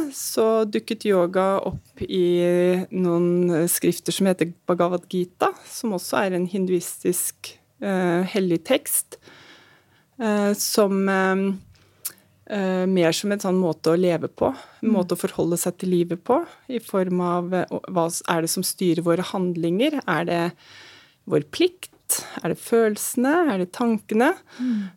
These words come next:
Speaker 1: eh, som styrer de handlingene
Speaker 2: Mm.
Speaker 1: vi gjør? Og så på rundt år null, for det er jo en del som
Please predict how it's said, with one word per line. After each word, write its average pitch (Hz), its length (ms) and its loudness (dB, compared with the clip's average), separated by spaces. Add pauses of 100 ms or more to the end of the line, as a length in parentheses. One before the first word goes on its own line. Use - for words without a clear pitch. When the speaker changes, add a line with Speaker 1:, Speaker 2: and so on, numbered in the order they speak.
(120)
Speaker 1:
eh, 220 420 0
som 226 240 0
styrer 185 420 4
de 175 120 4
handlingene 160 760 2 (340)
Speaker 2:
Mm. 180 300 -6
Speaker 1:
vi 185 140 0
gjør? 175 240 2 (1700)
Og 262 100 -2
så 220 320 4
på 233 160 4
rundt 214 400 0
år 196 540 0
null, 247 500 6
for 269 200 2
det 240 80 4
er 220 40 4
jo 226 60 4
en 233 100 2
del 190 200 2
som 202 320 -2